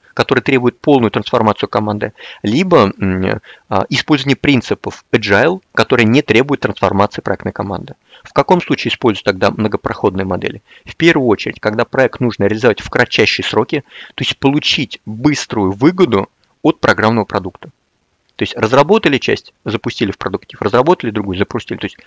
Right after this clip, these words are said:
акцент на скорости получения программного продукта.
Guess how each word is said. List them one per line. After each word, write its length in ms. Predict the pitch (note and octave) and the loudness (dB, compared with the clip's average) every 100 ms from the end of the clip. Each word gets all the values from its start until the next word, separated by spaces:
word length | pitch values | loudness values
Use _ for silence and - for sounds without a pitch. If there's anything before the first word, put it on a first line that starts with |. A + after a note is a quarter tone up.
| _ | _
акцент 440 | - - - E3+ - | -8 -2 2 2 2
на 200 | C3 - _ - | 0 0 _ -8
скорости 640 | - - C#3 D3+ - - | -6 2 4 4 0 -8
получения 580 | - B2 G#2+ - G#2+ A#2 | -2 -2 0 0 0 0
программного 420 | G#2 F#2 F2+ F#2 | -2 0 0 -2
продукта. 400 | - F#2+ - | -4 -8 -8